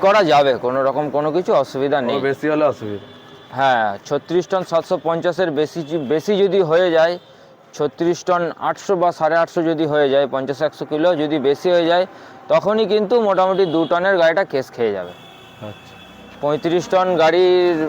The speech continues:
Speaker 1: ওজন নিয়ে, মাল নিয়ে পঁয়ত্রিশ টন বাদ দেবে, বাদ দিয়ে বাকি যেটা দেড় টন হলেও দু টনের ফাইন করবে, আর এক টন, এক টন যদি বেশি হয় এক টনের ফাইন করবে।
Speaker 2: হুম।
Speaker 1: তো ঠিক আছে বন্ধুরা, আমার সাথে এই পর্যন্তই দেখা সাক্ষাৎ তোমাদের।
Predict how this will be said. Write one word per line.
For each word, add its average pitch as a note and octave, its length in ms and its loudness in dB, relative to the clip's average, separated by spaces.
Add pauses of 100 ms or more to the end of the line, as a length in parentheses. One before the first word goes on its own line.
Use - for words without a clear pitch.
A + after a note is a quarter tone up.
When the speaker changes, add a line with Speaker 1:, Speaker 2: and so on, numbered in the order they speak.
(160)
Speaker 1:
ওজন E3 300 2
নিয়ে, F#3 300 2
মাল E3 320 2
নিয়ে F#3+ 200 0
পঁয়ত্রিশ E3 500 -2
টন F3+ 160 0 (180)
বাদ D3 180 4
দেবে, F#3+ 320 0
বাদ C#3 260 0
দিয়ে F3 280 -2
বাকি C#3+ 340 -2
যেটা D3+ 240 -2
দেড় A#2+ 260 -4
টন D3 140 -4
হলেও D3+ 260 -2
দু B2 100 -4
টনের A#2+ 300 -4
ফাইন D3 260 -6
করবে, F3+ 360 -4 (680)
আর A#2+ 480 4 (1000)
এক C3 240 -2
টন, D3+ 320 -2
এক B2+ 200 -6
টন D3+ 160 -2
যদি D3 200 -2
বেশি C#3+ 300 -2
হয় G3 100 0
এক C#3 180 0
টনের A#2 220 -4
ফাইন G2+ 280 -8
করবে। F2+ 300 -14 (420)
Speaker 2:
হুম। G#2 80 -18 (720)
Speaker 1:
তো F3 100 0
ঠিক G3+ 200 0
আছে A3 180 4
বন্ধুরা, G#3+ 440 4
আমার G3 420 2
সাথে G#3 260 0
এই G3+ 180 4
পর্যন্তই G#3 480 2
দেখা F3+ 260 2
সাক্ষাৎ G3 360 0
তোমাদের। F#3+ 420 2